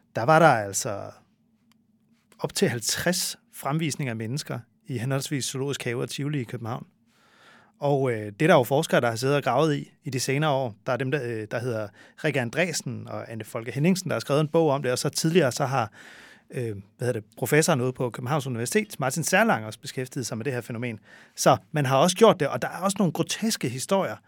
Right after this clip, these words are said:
fra de her menneskeudstillinger. For eksempel så er det sådan, at Emma Gad, som jo faktisk har haft en, øh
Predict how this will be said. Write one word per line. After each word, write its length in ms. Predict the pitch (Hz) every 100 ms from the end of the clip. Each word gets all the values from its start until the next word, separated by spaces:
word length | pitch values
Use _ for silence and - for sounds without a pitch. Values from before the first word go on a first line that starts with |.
| _
fra 260 | - - 202 - _ -
de 80 | 131
her 240 | 139 110 - - - -
menneskeudstillinger. 760 | 139 143 151 131 156 127 110 107 - - - - _ _ -
For 80 |
eksempel 280 | 156 240 208
så 60 | 180
er 100 | 180
det 80 | 180
sådan, 280 | 165 165
at 140 | 151 127 _ _
Emma 220 | 160 143 123
Gad, 260 | - 135 170 _ _ _ _ -
som 200 | - 151
jo 60 |
faktisk 360 | 131 170 185 196
har 100 | 160
haft 300 | 147 180 180
en, 220 | 143 131
øh 180 | 117 113